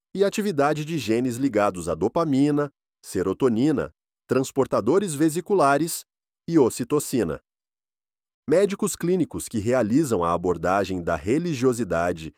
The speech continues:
e espiritualidade durante suas consultas costumam observar situações e informações que causam suspeita de um transtorno mental subjacente, que causam sofrimento significativo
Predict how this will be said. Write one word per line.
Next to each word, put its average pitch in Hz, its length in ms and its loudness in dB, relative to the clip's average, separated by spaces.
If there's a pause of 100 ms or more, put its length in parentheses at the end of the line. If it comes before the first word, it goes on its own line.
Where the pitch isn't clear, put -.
(260)
e 95 140 -6
espiritualidade 98 1120 -2
durante 82 400 -2
suas - 240 -4
consultas 98 800 -4 (640)
costumam 214 460 2
observar 139 640 2
situações 131 840 0
e 98 60 -2
informações 95 1000 -2 (320)
que 151 120 -8
causam 165 400 0
suspeita 160 680 0
de 98 100 -6
um 107 80 -2
transtorno 104 520 -2
mental 98 440 0
subjacente, 180 1120 -4 (640)
que 196 100 -8
causam 190 380 0
sofrimento 143 580 0
significativo 139 1080 -2